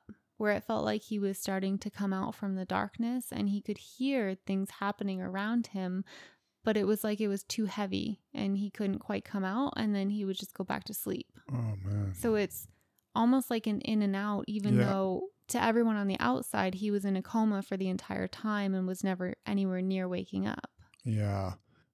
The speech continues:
Speaker 2: Ugh, man. These poor people, though. What a nasty disease to get.
Speaker 1: It really is.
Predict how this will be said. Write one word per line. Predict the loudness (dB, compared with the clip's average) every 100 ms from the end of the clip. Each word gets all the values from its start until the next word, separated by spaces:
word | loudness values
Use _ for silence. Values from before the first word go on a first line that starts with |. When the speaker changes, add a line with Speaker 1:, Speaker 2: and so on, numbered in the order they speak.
| -4
Speaker 2:
Ugh, | 0 2 0 -6 -16 -4
man. | 0 2 2 0 -6 -6 -10 -14 -10 4
These | 4
poor | 8 8 10
people, | 8 6 6
though. | 6 4 0 -14 -20 _ -14 0
What | 4
a | 4
nasty | 4 2 0 -2 -4 -2
disease | -2 -2 -2 -2 -6
to | -6
get. | -4 -4 -6 -16 -16 -20 -20 _ _ _ -2
Speaker 1:
It | 0
really | 2 0 0
is. | -2 -4 -8 -16